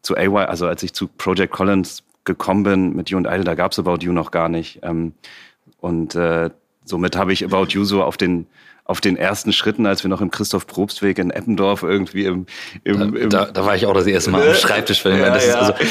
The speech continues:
Speaker 2: das muss man mal sich vorstellen, das ist wirklich so, also wirklich so ein Mini-Büro gewesen,
Speaker 1: Ja,
Speaker 2: die zwei
Speaker 1: Wahnsinn.
Speaker 2: saßen da und dann wurden die großen Geschichten erzählt,
Speaker 1: Und
Speaker 2: ja.
Speaker 1: genau, und um zwanzig Uhr wurde dann da Rum rausgeholt
Speaker 2: Aha.
Speaker 1: und dann wurden rumgedreht. Also es war wirklich, das, das war einfach, das war wirklich Startup-Feeling,
Speaker 2: Mhm.
Speaker 1: so. Und das,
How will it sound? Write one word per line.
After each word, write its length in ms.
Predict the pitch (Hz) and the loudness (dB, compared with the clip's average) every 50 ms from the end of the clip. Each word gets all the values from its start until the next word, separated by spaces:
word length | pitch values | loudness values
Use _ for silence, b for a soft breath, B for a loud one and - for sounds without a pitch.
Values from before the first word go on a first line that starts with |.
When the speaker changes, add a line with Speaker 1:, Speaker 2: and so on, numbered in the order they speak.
| 208 | 2
Speaker 2:
das 120 | 95 87 120 | 0 2 2
muss 140 | 127 123 | 2 2
man 120 | 127 113 104 | 2 2 4
mal 120 | 101 95 | 2 2
sich 140 | 82 85 - | 0 -2 -4
vorstellen, 320 | - - 123 - - 87 | -2 -2 0 0 0 0
das 120 | 80 78 - | 0 -2 -2
ist 20 | |
wirklich 240 | 101 107 - 104 - | -2 -2 -2 -2 0
so, 140 | - 107 95 | 0 -2 -2
also 340 | - - 90 85 87 87 85 | 0 -2 -2 0 0 0 -2
wirklich 240 | 107 107 117 104 | -2 0 -2 -2
so 80 | - 101 | -2 0
ein 60 | 90 | 0
Mini-Büro 840 | 92 98 104 117 127 143 143 135 - - - - 107 90 92 98 117 | 0 2 2 2 2 2 0 -2 -6 -8 -2 0 0 2 4 4 2
gewesen, 280 | 135 139 127 123 120 120 | 2 0 0 0 0 2
Speaker 1:
Ja, 160 | 117 95 104 | 2 2 2
Speaker 2:
die 120 | 120 120 113 | 2 0 2
zwei 240 | 107 98 101 110 | 2 2 2 2
Speaker 1:
Wahnsinn. 80 | 104 92 | 0 0
Speaker 2:
saßen 440 | - 92 90 98 120 160 - - 113 | 2 2 2 2 0 0 -2 0 0
da 240 | 107 107 104 107 104 | 2 2 2 2 0
und 200 | - 95 95 98 | 0 -2 -2 -2
dann 140 | 95 95 | -2 -2
wurden 160 | 95 101 104 98 | -2 -2 -2 -2
die 60 | 98 | -2
großen 340 | 87 90 92 110 110 - 98 | -2 -2 -2 -2 -2 -2 -4
Geschichten 300 | 95 - 107 98 - 85 | -2 -4 -4 -6 -6 -10
erzählt, 260 | 78 - - 110 110 | -8 -2 0 2 2
Speaker 1:
Und 120 | 107 104 | 2 2
Speaker 2:
ja. 80 | 87 87 | 0 0
Speaker 1:
genau, 440 | 92 113 104 104 104 107 110 107 101 | 0 2 4 4 4 4 4 2 2
und 200 | - 107 101 113 | 0 0 0 0
um 160 | 113 95 80 | -2 -4 -4
zwanzig 440 | - - 98 98 101 110 104 - 104 | 0 0 0 0 0 -2 -2 -2 0
Uhr 160 | 104 104 98 | 0 2 2
wurde 180 | 104 101 107 | 2 2 2
dann 100 | 101 95 | 2 2
da 100 | 98 98 | 2 0
Rum 240 | 95 - 92 95 98 | -2 0 -2 -2 0
rausgeholt 600 | 98 - 87 92 90 - - 92 82 95 101 101 98 | 0 0 0 0 0 -2 -4 -4 0 2 2 2 4
Speaker 2:
Aha. 220 | 90 95 110 113 | 2 2 0 0
Speaker 1:
und 60 | 104 98 | 0 -2
dann 80 | 98 | 0
wurden 180 | 107 113 113 117 | 0 0 0 0
rumgedreht. 460 | 113 101 117 113 117 120 107 117 117 | 0 2 2 2 2 2 2 2 2
Also 140 | - 127 127 | 2 2 2
es 100 | 117 - | 2 2
war 180 | 127 123 107 | 2 0 2
wirklich, 340 | 92 117 131 143 139 117 104 | 0 0 0 2 0 0 2
das, 220 | - 113 107 - - | 0 -2 -2 -2 -2
das 220 | - 107 - - | -4 -2 -2 0
war 100 | 117 101 | -2 -2
einfach, 340 | - 113 113 107 123 110 - | 0 -2 -2 0 -2 -4 -2
das 220 | - 104 - - | -2 -4 -2 0
war 180 | 113 107 92 92 | -2 -2 -2 0
wirklich 320 | 104 110 104 - 110 101 | -2 -2 0 0 -2 -2
Startup-Feeling, 720 | - - 104 120 123 95 - - - - 90 90 85 - 117 | 0 -2 -2 0 0 -2 -4 -4 -6 -6 -4 -2 0 0 -2
Speaker 2:
Mhm. 40 | 107 | -2
Speaker 1:
so. 120 | 95 95 | -4 -4
Und 120 | 87 87 87 | -4 -2 -2
das, 240 | 92 - - - | -4 -6 -6 -16